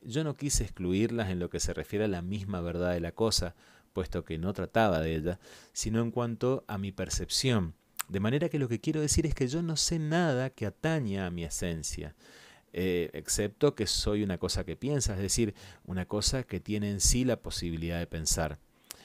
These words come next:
Más adelante mostraré de qué manera, del hecho de que no conozco otra cosa que se refiera a mi esencia, se deduce que nada en realidad atañe a esta, excepto lo anterior.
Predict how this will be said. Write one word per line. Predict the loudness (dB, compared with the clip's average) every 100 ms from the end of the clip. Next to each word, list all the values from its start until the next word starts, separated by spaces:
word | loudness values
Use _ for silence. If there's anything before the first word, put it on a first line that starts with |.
| -14 -4
Más | -2 2
adelante | 2 2 0 -2
mostraré | -4 -2 -2 2
de | 2 2
qué | 0
manera, | 0 2 2 2 0 -4 -6
del | -2
hecho | -2 -2 -2
de | -2
que | -2 -2
no | -2
conozco | 0 0 0 -2
otra | -4 -4
cosa | 0 0
que | 0
se | 0 0
refiera | -2 -2 -2
a | -2
mi |
esencia, | -2 0 0 0 -2
se | 0 0
deduce | 2 2 2 0 -2
que | -4 -4 -4 -6
nada | -2 2 2 0
en |
realidad | 0 -2 0 0
atañe | 0 0 -2 0
a | 0
esta, | -2 -4 -8
excepto | -4 0 0 0 -2
lo | -4
anterior. | -4 -6 -4 -4 -6